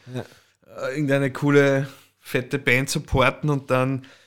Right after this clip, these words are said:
Speaker 2: eine Woche drauf mit der Reggae-Band in einem kleinen Beisel
Speaker 1: Ja.
Speaker 2: im, im Heimatort.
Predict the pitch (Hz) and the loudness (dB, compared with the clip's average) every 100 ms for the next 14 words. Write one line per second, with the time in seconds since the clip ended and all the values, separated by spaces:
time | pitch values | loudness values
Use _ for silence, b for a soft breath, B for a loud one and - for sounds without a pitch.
0 | B 127 127 131 - 147 110 110 123 135 | B -6 -2 -2 -4 -6 -2 0 0 -4
1 | 127 127 131 127 123 117 120 131 123 120 | -6 -2 2 4 4 0 -2 -6 -4 -4
2 | 123 127 123 123 120 117 117 123 127 123 | -4 -4 -2 -4 -4 -4 -2 -2 -2 -4
3 | - - - 123 131 127 127 _ - 131 | -10 -8 -4 0 0 0 -4 _ -2 2
4 | 123 120 120 123 120 120 131 127 139 - | 2 0 -2 -2 0 0 4 2 2 -4